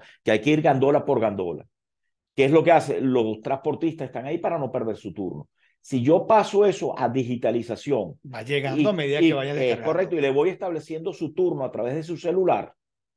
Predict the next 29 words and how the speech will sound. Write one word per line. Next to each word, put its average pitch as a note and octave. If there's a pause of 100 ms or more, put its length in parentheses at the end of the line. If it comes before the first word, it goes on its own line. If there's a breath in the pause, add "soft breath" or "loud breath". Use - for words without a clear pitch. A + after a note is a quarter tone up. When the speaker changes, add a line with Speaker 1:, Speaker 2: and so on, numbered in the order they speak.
(260)
Speaker 1:
puedo D#3+
tener F#3
a D3
través B2
del D#3
celular E3+
del F3
conductor F3+ (1000)
toda B3
la B3
información F3
requerida, C#3
dónde C3
está, C3+
dónde C3
viene, B2+
cuántos B2+
kilómetros C3
recorre, B2
dónde, B2+ (180 loud breath)
inclusive C3
a -
los G3
transportistas C#3
terrestres D3+
les E3
va D#3+
a -
servir, F#3+